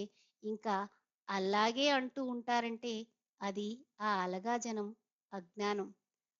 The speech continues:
అలాంటి చలపతింటికి అడపాదడపాగానైనా కనీసం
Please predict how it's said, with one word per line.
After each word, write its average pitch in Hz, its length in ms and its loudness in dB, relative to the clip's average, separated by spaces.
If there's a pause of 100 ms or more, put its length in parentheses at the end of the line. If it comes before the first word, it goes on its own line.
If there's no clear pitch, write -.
(160)
అలాంటి 202 480 0
చలపతింటికి 220 840 -8 (640)
అడపాదడపాగానైనా 220 1300 0 (280)
కనీసం 240 480 0